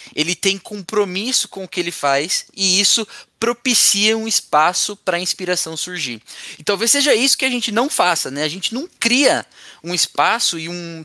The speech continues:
tempo propício pra conseguir fazer com que a, as nossas inspirações ou a nossa musa inspiradora apareça ali pra que a gente consiga realizar, é,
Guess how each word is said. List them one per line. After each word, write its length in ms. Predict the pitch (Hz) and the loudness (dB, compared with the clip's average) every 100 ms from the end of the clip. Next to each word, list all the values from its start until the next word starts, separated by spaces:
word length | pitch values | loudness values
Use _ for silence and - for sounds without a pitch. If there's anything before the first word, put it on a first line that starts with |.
| - | -2
tempo 380 | 196 233 220 190 | 0 0 -2 -6
propício 720 | 175 151 - 226 - 151 117 - - _ | -6 -6 -4 0 0 -2 -6 -18 -20 _
pra 140 | 165 | -4
conseguir 480 | 170 196 - 160 170 | -4 -6 -6 -6 -10
fazer 380 | - 208 175 160 | 0 0 0 -2
com 200 | - 190 | -4 -12
que 320 | - 185 185 - _ | -10 -8 -8 -10 _
a, 360 | - 151 - 160 | 0 2 2 0
as 160 | 143 | 0
nossas 420 | 165 185 - 196 | 0 0 0 -2
inspirações 760 | 190 - - 185 165 - 165 180 | -4 -4 -2 0 0 0 -2 -2
ou 140 | 170 | 2
a 60 | 165 | 2
nossa 260 | 170 170 | 2 0
musa 460 | 160 165 202 247 220 | -2 -4 -2 -2 -2
inspiradora 840 | 202 - 202 185 151 151 180 185 - - - | -2 -2 2 2 2 -2 0 -2 -4 -14 -10
apareça 640 | - 175 190 156 165 180 151 | -6 0 2 4 4 4 -2
ali 260 | 143 170 - _ | -4 -10 -14 _
pra 100 | 170 | -6
que 120 | 175 | -4
a 20 | |
gente 160 | 175 - | -6 -10
consiga 420 | 175 165 170 165 | -10 -10 -2 0
realizar, 640 | 165 156 160 143 135 139 - _ _ _ _ _ | 2 2 0 0 2 0 -6 _ _ _ _ _
é, 240 | 131 127 | -2 -2